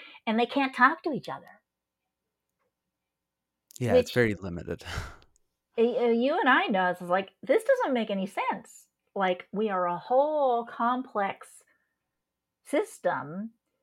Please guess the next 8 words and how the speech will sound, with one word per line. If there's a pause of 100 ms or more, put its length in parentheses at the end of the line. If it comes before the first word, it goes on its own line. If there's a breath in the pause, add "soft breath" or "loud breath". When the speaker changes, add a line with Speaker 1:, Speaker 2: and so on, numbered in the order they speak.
(400)
Speaker 1:
and (380)
one
thing
affects (320)
everything. (1300)
So, (420)
you
know,